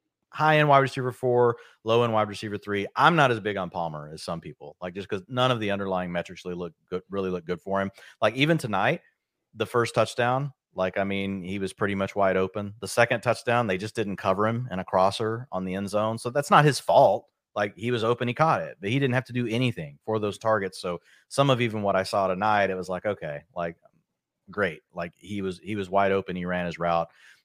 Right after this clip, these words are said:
you know, nobody covered him, touchdown. So I, I don't know, man. I'm, I'm, he's fine. He's a wide receiver three.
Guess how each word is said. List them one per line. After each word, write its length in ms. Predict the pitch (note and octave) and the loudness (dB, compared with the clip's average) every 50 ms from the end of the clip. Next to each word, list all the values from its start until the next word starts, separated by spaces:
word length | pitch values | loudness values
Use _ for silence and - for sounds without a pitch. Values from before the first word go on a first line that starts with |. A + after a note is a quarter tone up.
| _ - | _ -12
you 100 | F2 F2 | -8 -6
know, 120 | E2+ E2 | -6 -4
nobody 320 | E2 F2 F2+ E2 E2+ E2 | -4 -4 -4 -4 -4 -6
covered 340 | E2 - F#2 F2 D#2+ E2 E2 | -4 -4 -6 -4 -4 -4 -4
him, 220 | E2 E2 D#2+ D#2+ D#2 | -4 -6 -6 -8 -10
touchdown. 420 | - G2+ F#2+ - - C#2 B1+ B1 - _ _ | -10 -10 -10 -10 -12 -14 -16 -16 -18 _ _
So 360 | - - G2 F2+ F2 E2+ E2+ | -10 -6 -4 -2 -2 -2 -2
I, 200 | D2+ F#2+ E2+ D2+ - _ _ _ - | -4 -6 -8 -8 -12 _ _ _ 4
I 100 | A2+ A#2 | 4 6
don't 140 | A2 F#2+ E2 | 6 4 2
know, 160 | D2 C#2+ D2 - _ _ | -2 -8 -12 -16 _ _
man. 200 | - E2+ E2+ E2+ | -8 -8 -4 -2
I'm, 240 | F2 F#2 F#2 F2+ F#2 F#2 | 0 0 0 -2 -4 -4
I'm, 160 | G2 F#2+ F#2 - _ _ _ _ _ | -4 -4 -6 -6 _ _ _ _ _
he's 160 | - - D3 | 0 0 2
fine. 300 | - - G2 D#2+ D2 C#2 - _ _ | 4 4 4 4 0 -4 -12 _ _
He's 140 | - A#2 A#2 | -4 -2 2
a 60 | A2+ | 4
wide 120 | A2 G#2+ | 6 6
receiver 320 | G2+ F#2+ F#2 - F2 D#2+ D2 | 6 4 0 -6 -10 -14 -14
three. 160 | - A#1+ | -16 -18